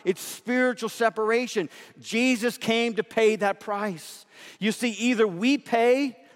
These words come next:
the price by our own spiritual death. We pay that price. We are spiritually separated from God from all eternity. Or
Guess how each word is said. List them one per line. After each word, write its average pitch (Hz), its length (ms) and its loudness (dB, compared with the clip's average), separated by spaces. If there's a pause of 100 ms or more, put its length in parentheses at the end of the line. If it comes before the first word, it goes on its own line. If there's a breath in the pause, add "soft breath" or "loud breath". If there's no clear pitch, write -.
(160 soft breath)
the 180 120 -2
price 247 760 -2 (560 soft breath)
by 214 200 4
our 202 120 0
own 247 240 0
spiritual 254 580 0
death. 196 400 2 (240 loud breath)
We 254 160 4
pay 294 240 2
that 285 220 2
price. 226 340 2 (240)
We 220 140 2
are 214 80 2
spiritually 285 840 -2
separated 285 720 0
from 269 180 -4
God 202 480 2 (680 soft breath)
from 233 200 4
all 285 240 6
eternity. 202 600 -4 (140)
Or 269 480 4